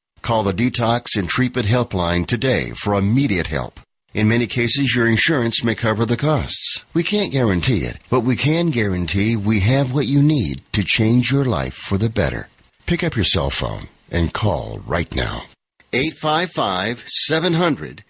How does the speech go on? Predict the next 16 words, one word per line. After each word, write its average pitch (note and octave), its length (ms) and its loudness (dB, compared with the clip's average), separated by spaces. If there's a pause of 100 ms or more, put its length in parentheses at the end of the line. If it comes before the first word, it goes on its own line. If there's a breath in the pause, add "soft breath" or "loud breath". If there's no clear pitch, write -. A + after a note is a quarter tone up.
(180)
two F3+ 280 2
nine A2+ 460 0
seven C#3+ 440 2
eight. D3+ 360 -2 (280 soft breath)
Eight F3 300 0
five A2+ 300 -2
five, D3+ 560 -2 (100)
seven D3+ 480 0
hundred, A2+ 520 -2 (260 soft breath)
two F3 260 2
nine G#2+ 460 0
seven C#3+ 400 2
eight. D#3+ 340 -2 (220)
Eight F#3 380 -2
five E3+ 340 -2
five, A2 600 -2